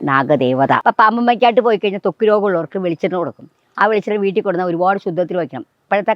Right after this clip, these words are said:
കാലഘട്ടങ്ങളിൽ ശുദ്ധാശുദ്ധങ്ങൾ പാലിക്കാത്തത് കൊണ്ട് നമ്മളത് വളരെ ശ്രദ്ധിച്ചില്ലെങ്കിൽ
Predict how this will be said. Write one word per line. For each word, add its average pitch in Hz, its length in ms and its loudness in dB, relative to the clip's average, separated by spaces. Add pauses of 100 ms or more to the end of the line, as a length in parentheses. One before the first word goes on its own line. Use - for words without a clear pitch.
(120)
കാലഘട്ടങ്ങളിൽ 151 680 0 (460)
ശുദ്ധാശുദ്ധങ്ങൾ 226 760 2 (120)
പാലിക്കാത്തത് 185 580 2
കൊണ്ട് 147 220 -4 (140)
നമ്മളത് 170 400 -4
വളരെ 147 280 -6
ശ്രദ്ധിച്ചില്ലെങ്കിൽ 185 580 -4